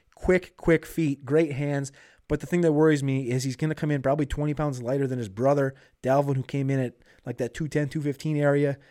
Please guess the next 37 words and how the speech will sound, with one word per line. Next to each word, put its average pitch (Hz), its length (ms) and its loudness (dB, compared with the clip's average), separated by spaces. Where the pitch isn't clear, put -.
This 160 100 -10
guy 160 140 2
comes 151 240 -4
in 156 80 2
at 127 120 -2
one 135 200 0
ninety. 135 320 -2
People 147 260 -4
are 135 60 -2
gonna 123 180 -4
be 117 180 -12
out 151 240 6
on 131 180 0
him. 123 200 -4
I 131 60 -8
really 147 380 4
pray 143 340 2
he 127 60 0
comes 123 280 -6
in 123 100 -2
at - 160 -12
two 151 180 0
hundred, 127 280 -2
two 143 120 -4
hundred 110 300 -4
five 117 300 -4
pounds. 120 400 -6
That 123 140 -2
would 117 80 0
help 123 140 -4
James 120 260 -4
Cook 139 200 -6
a 117 40 -12
lot. 127 440 0
He - 100 -18
hasn't, 170 300 -2
he, 156 320 -12